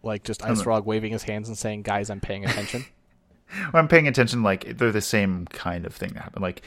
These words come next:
Speaker 2: Lifestealer got another base damage reduction. I think he had one last week, too.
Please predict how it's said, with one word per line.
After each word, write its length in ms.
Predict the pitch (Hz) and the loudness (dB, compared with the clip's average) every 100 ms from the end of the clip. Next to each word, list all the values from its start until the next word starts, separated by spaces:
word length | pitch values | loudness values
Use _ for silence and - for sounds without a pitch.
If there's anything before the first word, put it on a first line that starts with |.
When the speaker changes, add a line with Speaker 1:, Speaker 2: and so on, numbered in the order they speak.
| - - - | -20 -12 2
Speaker 2:
Lifestealer 580 | 110 101 110 95 90 90 | 2 2 0 2 0 2
got 180 | 92 92 | 2 2
another 580 | 90 92 90 90 87 - - | 2 0 0 0 -2 -6 -6
base 200 | 95 85 | -4 -4
damage 420 | 92 - - - | -8 -10 -12 -14
reduction. 340 | - - - - | -16 -14 -16 -8
I 80 | 101 | -6
think 200 | 98 92 | -6 -6
he 60 | - | -8
had 180 | 87 - | -10 -10
one 80 | - | -12
last 200 | - - | -12 -14
week, 180 | - - | -16 -14
too. 180 | - | -12